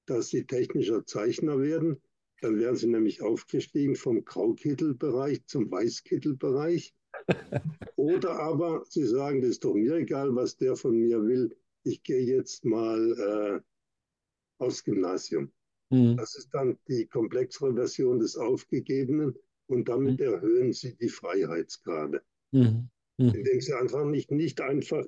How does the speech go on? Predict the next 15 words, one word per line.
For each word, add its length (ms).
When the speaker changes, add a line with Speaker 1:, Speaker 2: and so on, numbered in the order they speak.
Speaker 1:
das 240
machen, 360
was 200
jeder 280
Depp 340
macht 320
oder 240
jeder 420
aus 220
Ihrer 280
Umgebung, 720
den 180
Depp 260
streichen 560
wir, 300